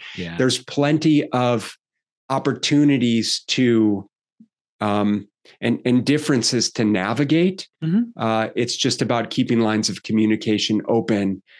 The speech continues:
Speaker 2: as much as possible.
Speaker 1: One hundred percent. I agree with you. My, uh, so my wife and I work from home currently, but, uh, she's about to move into an office situation. So she was doing that before,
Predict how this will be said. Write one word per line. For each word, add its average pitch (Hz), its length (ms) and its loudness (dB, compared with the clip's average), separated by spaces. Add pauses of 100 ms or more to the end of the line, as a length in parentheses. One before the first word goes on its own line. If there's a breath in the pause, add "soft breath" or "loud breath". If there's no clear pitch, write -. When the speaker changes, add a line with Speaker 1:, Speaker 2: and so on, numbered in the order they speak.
(200 soft breath)
Speaker 2:
as 110 240 -2
much 107 200 -2
as 107 120 -2
possible. - 600 -4 (300)
Speaker 1:
One 123 140 -6
hundred 113 320 -6
percent. 92 380 -8
I 98 60 -4
agree 104 260 -2
with 101 200 -4
you. 98 240 -2
My, 110 300 -2 (260)
uh, 107 200 -4 (640 loud breath)
so 151 180 0
my 139 140 2
wife 123 300 0
and 120 100 -2
I 113 80 -2
work 107 240 -4
from 104 160 -4
home 107 400 -4
currently, 101 520 -4
but, 92 280 -6
uh, 95 120 -4
she's 113 280 -6
about 104 320 -4
to 113 120 -6
move 107 340 -4
into 104 580 -4 (120)
an 113 80 -4
office 131 340 -6
situation. 95 760 -6
So 98 440 -4
she - 380 -6
was 113 520 -2
doing 104 280 -2
that 95 240 -4
before, 139 600 -2